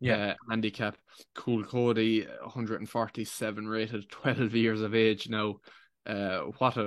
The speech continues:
Speaker 2: what a horse, um, you know,
Speaker 1: Mm.
Speaker 2: and has run very well this year too, but, uh, you'd, you'd imagine something like this is probably out of his reach now.
Speaker 1: Uh, you would, yeah, in fairness. Like, look, it's all these, these premier handicaps are the two mile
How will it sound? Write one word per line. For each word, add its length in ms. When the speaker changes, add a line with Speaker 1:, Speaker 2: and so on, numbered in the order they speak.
Speaker 2:
what 180
a 60
horse, 580
um, 540
you 120
know, 100
Speaker 1:
Mm. 140
Speaker 2:
and 140
has 260
run 360
very 220
well 140
this 200
year 140
too, 240
but, 280
uh, 200
you'd, 220
you'd 140
imagine 400
something 340
like 160
this 220
is 120
probably 320
out 100
of 60
his 180
reach 280
now. 180
Speaker 1:
Uh, 60
you 200
would, 240
yeah, 200
in 100
fairness. 400
Like, 180
look, 200
it's 220
all 220
these, 300
these 180
premier 300
handicaps 560
are 160
the 220
two 220
mile 340